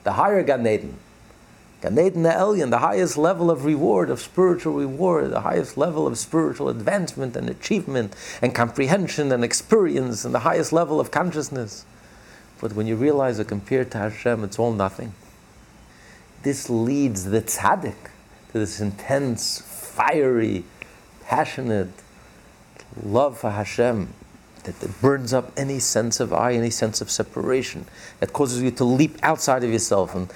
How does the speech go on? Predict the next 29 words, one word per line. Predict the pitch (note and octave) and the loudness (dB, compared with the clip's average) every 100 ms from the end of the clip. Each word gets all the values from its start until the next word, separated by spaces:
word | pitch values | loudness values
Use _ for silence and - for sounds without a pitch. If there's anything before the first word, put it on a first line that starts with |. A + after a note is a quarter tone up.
| - - - | -16 -20 -6
once, | G#2+ A#2+ A#2+ | 0 0 0
and | - A#2 G#2+ G#2 F2 - - - - | -4 -4 -2 -4 -6 -14 -20 -20 -10
leaves | A#2 C#3 B2 | -2 -2 0
you | B2+ | 0
with | A#2+ | 0
a | A2+ | 0
yearning | A2 B2+ D#3+ C#3 G#2 | 0 0 2 0 0
and | F#2+ | 0
a | G2+ | 0
desire | G#2+ G#2+ G#2+ B2 E3 A#2 G2 | -2 0 2 2 2 2 0
to | - | -2
leap | G#2 G2+ B2+ D3+ | 0 0 0 0
over | - D#3+ C3 | 0 0 2
any | C3 D3+ | 0 0
boundaries | B2+ G#2 B2 D#3 C3+ C3 G#2 | -2 -2 -2 -4 -2 -2 -2
that | G#2+ | -6
separates | - - - C3 C3 B2+ | -4 -4 -4 -4 -4 -6
between | - A#2 A2+ | -8 -8 -4
you | C3 | -4
and | C3 | -4
Hashem. | A2 - C3 B2+ | -6 -6 -6 -4
You | A#2 | -2
want | B2 | -2
to | A#2 | -4
become | - A#2+ | -4 -4
completely | A#2 G2+ C3+ C#3+ B2+ | -6 -6 -6 -4 -4
nullified | A2 A2+ C3+ B2+ - A#2 - | -2 0 0 0 -4 -8 -8
within | F2+ - | -12 -16
Hashem. | - - | -18 -20